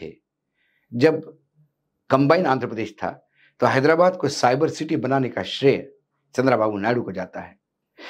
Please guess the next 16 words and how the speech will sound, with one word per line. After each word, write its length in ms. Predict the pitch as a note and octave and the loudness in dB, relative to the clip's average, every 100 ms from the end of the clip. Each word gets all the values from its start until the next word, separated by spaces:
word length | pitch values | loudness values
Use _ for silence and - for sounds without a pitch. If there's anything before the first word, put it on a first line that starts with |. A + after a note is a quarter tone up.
| - - | -16 0
वो 160 | C#3+ A3+ | 4 4
चंद्रबाबू 540 | F#3+ D3 C3+ A#2 G#2+ | 2 0 0 -2 -6
नायडू 380 | F#2+ F2+ G2 - _ _ _ - | -10 -10 -14 -18 _ _ _ -6
जो 120 | B2+ | 2
एक 160 | E3+ D#3+ | 2 2
larger 440 | A#2+ A#2 C3+ C#3 D#3+ | 0 0 2 0 -2
than 300 | C#3 C#3 C3+ - - | 0 -2 -4 -12 -8
vision 260 | A#2 C#3 | -2 0
देखने 260 | G#2+ G#2 G#2 | 0 -6 -4
वाला 280 | G2+ G2 G2+ | -4 -4 -6
इंसान 320 | A2+ G2+ G2+ F#2+ | -12 -6 -4 -4
है, 240 | F2+ - _ - - A#2 | -10 -16 _ -20 -4 2
मैं 180 | D#3 | 4
उन्हें 280 | F3+ C#3+ C3+ | 4 0 0
राजनीति 520 | A2+ A#2 A2+ A#2 G2 | 2 0 -2 -6 -8
का 380 | A2+ F#2+ F#2+ - | -10 -8 -10 -14